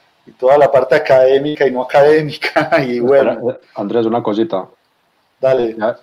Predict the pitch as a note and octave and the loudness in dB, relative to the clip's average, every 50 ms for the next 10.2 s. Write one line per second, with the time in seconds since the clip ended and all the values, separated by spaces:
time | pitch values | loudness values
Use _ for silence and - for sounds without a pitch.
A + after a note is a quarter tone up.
0 | _ _ _ - G#2+ G2+ G#2 G2+ G2 G2+ G#2 G#2+ A2+ A2+ A#2 A#2+ A#2+ A#2+ B2 B2 | _ _ _ -4 -2 -2 -2 -2 -4 -4 -4 -2 -2 -2 -2 -2 -2 -2 -2 -2
1 | B2 - _ _ _ _ _ _ _ _ _ - G#2 G2 F#2+ F#2+ F#2 F2+ F2+ F2+ | -4 -10 _ _ _ _ _ _ _ _ _ -8 -6 -4 -2 -2 -2 -2 -2 -4
2 | F2+ F2 E2+ D#2+ - _ _ _ - A2+ G#2 G2+ G2 F#2+ F2+ - A2+ A2+ G#2 G2 | -4 -6 -8 -10 -12 _ _ _ -6 -6 -4 -4 -6 -8 -6 -6 -6 -6 -6 -6
3 | G2+ G2 G2 G2 F#2 A2+ G#2+ G2+ G2 F#2+ G2 G#2 - G#2+ - A2+ A2 G#2 A2 A2 | -8 -8 -8 -8 -6 -6 -6 -6 -6 -8 -8 -6 -8 -6 -4 -4 -4 -2 -2 -2
4 | A2 A2 G#2+ - - A2 G#2+ G#2 G#2+ A2 _ _ _ _ _ _ _ _ _ _ | -2 -2 -4 -4 -4 -4 -2 -2 -4 -6 _ _ _ _ _ _ _ _ _ _
5 | _ - G#2+ G#2 G#2 G#2 G2+ G2 G2 G2 G#2 G#2+ A2 A#2+ B2 - _ _ _ _ | _ -12 -8 -6 -4 -4 -2 -2 0 0 0 0 0 -2 -4 -8 _ _ _ _
6 | _ _ _ - G#2+ G#2+ G#2+ A2 A#2 A#2 - _ _ - - A2 - - A#2 A2 | _ _ _ -6 -2 -2 0 0 -2 -4 -6 _ _ -14 -12 -10 -8 -8 -8 -8
7 | G#2 G2 G2 F#2+ F#2+ F#2+ G#2 G#2+ G#2+ A2 G2 - F#2+ F#2+ F#2+ F#2 F#2 F2+ - G#2+ | -8 -10 -10 -8 -4 -2 -2 -2 -2 -4 -8 -8 -8 -8 -6 -6 -6 -8 -8 -8
8 | G#2+ G#2+ G2+ F#2 F#2+ F#2 F2+ F2+ F2 - A2 A2 G#2+ G2 F#2 F2 F#2 F#2 F2+ G2 | -8 -8 -8 -10 -10 -8 -8 -8 -4 -2 -2 -2 -2 -2 -4 -2 -4 -4 -2 -2
9 | G2+ G#2 G2 - - F2 - G2 F2+ F2+ F2+ F2 F2+ F2 F#2 G#2 G#2+ G2+ G2 F2+ | -4 -4 -4 -6 -8 -6 -6 -4 -6 -6 -6 -6 -4 -2 -2 0 0 -2 -2 -4
10 | G2 G2 F#2+ | -6 -10 -14